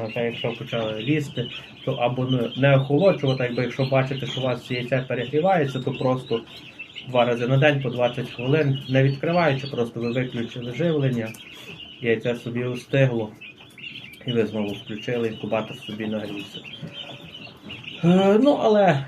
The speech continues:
якщо вже, коли вже прям курчата лізуть, то вже можна, якщо вже вилізло перше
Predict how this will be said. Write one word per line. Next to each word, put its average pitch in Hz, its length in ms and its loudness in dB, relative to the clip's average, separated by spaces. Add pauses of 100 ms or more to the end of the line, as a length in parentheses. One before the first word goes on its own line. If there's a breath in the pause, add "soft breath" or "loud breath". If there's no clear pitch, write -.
(120)
якщо 147 300 0
вже, 143 120 2
коли 151 240 4
вже 139 120 4
прям 139 340 2
курчата 160 460 0
лізуть, 170 420 0
то 139 60 -2
вже 131 160 2
можна, 117 760 -2
якщо 110 260 -4
вже 117 140 0
вилізло 113 440 0
перше 120 320 0